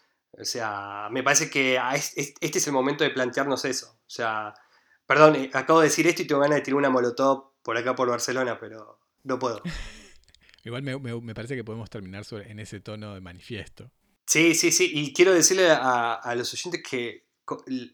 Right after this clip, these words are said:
Speaker 1: las dos personas de Cosmo, Axel y Javi, son muy lindos. O sea, son muy lindos. O sea, no puedo creer.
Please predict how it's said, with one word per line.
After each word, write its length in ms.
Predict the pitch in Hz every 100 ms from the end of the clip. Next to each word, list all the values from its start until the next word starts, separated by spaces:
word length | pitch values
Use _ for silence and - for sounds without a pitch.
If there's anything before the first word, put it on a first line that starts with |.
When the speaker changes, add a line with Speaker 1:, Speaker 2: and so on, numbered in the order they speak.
| -
Speaker 1:
las 280 | 127 120 113
dos 140 | 170
personas 420 | 180 156 151 151
de 100 | 143
Cosmo, 260 | 131 113 131
Axel 300 | 139 156 165
y 40 | 131
Javi, 180 | 151 151
son 180 | 151 147
muy 300 | 147 160 160
lindos. 500 | 151 156 156 156 -
O 60 | 110
sea, 160 | 113
son 340 | - - 147 156
muy 340 | 147 156 175
lindos. 420 | 156 139 120 110
O 40 | -
sea, 280 | 123 113
no 180 | 117 135
puedo 220 | 151 147
creer. 280 | 131 131 143